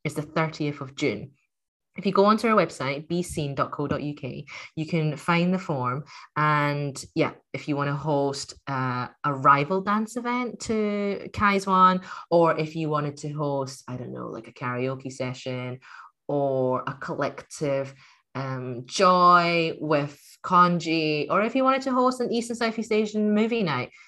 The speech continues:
then get in touch, register your event so that we can include it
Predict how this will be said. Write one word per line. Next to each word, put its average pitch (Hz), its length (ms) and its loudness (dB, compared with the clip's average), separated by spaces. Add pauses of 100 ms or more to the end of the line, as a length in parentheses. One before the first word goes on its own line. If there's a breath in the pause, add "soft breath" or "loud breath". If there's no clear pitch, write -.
(160 soft breath)
then 175 520 2 (120)
get 185 160 2
in 214 60 0
touch, 170 320 2
register 170 480 -2
your 190 200 0
event 147 360 -4
so - 160 -4
that 143 160 -2
we 143 80 -2
can 147 160 -6
include 147 300 -6
it 139 100 -8